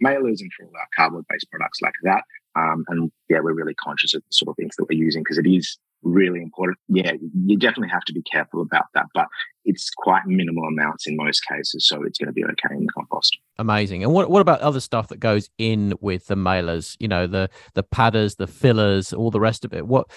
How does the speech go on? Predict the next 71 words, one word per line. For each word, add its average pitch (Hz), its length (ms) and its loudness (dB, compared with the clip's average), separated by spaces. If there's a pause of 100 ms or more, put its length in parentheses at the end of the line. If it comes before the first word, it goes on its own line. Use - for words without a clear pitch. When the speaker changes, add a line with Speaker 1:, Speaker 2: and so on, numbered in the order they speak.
(120)
Speaker 2:
how 131 120 4
do 160 80 6
people 139 240 2
think 120 220 0
more 117 140 4
sustainably 104 600 -2
when 98 140 -2
they're 92 120 0
packing 98 320 -6
that 101 160 -4
sort 87 120 -6
of - 60 -6
stuff - 240 -6
up? 87 160 -4
Speaker 1:
It's 156 160 2
a - 20 2
really 202 200 0
interesting 170 380 -2
one. 104 140 0
I 90 180 -4
think 143 140 -4 (120)
something 107 340 -2
that's 107 180 -2
happening 92 340 0
this 90 220 2
year 90 160 2
a 85 60 0
lot 90 200 -2
is 85 120 -2
that - 160 -20
people 92 340 0
are 87 280 0 (440)
minimizing 107 600 2
their 78 140 -12
packaging, - 500 -4
which - 140 0
I 127 60 2
think 156 160 -2
is 165 100 0
a - 60 2
great 85 260 0 (100)
thing. 76 160 -12 (120)
Um, 80 260 -8
we 95 120 6
don't, 101 320 0 (260)
you 87 120 0
know, 85 60 -2
that's 87 200 -6
probably 104 240 4
the 98 80 -2
opposite 98 280 -6
of 85 60 -8
what 98 120 -4
I 92 100 -2
should 90 180 2
be 104 100 2
saying, 135 340 -2
but 117 100 -2 (220)
in 120 160 2
the 113 100 2
end, 101 140 -2
we're 98 140 -2
here 95 180 0
to 90 160 -4 (180)
make 92 240 0
a 90 60 0
difference 87 420 -4
to 87 80 -6
the 85 80 -4
world. 95 380 0
And, 120 100 -2